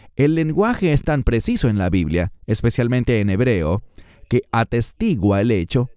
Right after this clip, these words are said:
de esta unidad entre Dios Padre y Dios Hijo.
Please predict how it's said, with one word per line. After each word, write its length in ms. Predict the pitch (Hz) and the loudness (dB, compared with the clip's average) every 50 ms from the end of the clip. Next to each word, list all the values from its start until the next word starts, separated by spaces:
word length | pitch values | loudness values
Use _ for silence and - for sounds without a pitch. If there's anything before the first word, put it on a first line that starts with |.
| - - | -12 -4
de 220 | 101 113 117 120 | 0 2 4 4
esta 260 | 123 - - 117 - _ | 2 2 0 -4 -2 _
unidad 840 | - 131 151 170 196 233 254 226 180 123 95 90 90 101 127 135 - - _ - _ _ _ | 2 2 2 2 2 0 0 0 0 0 0 0 0 -2 -2 -4 -6 -8 _ -20 _ _ _
entre 380 | - 143 135 123 - 123 113 | 0 2 2 2 2 0 0
Dios 320 | 107 98 90 87 101 - - | 2 2 2 2 0 -2 -4
Padre 600 | - - 107 90 87 82 80 90 107 113 98 - _ _ | -2 -2 -2 -2 -2 -2 -2 -2 -2 -2 -2 -6 _ _
y 140 | 87 82 78 | -8 -6 -4
Dios 380 | 78 73 73 73 76 - - _ | -2 -2 -2 -2 -4 -6 -6 _
Hijo. 480 | 131 160 165 - - - 73 - - | -2 0 0 0 -2 -4 -6 -6 -8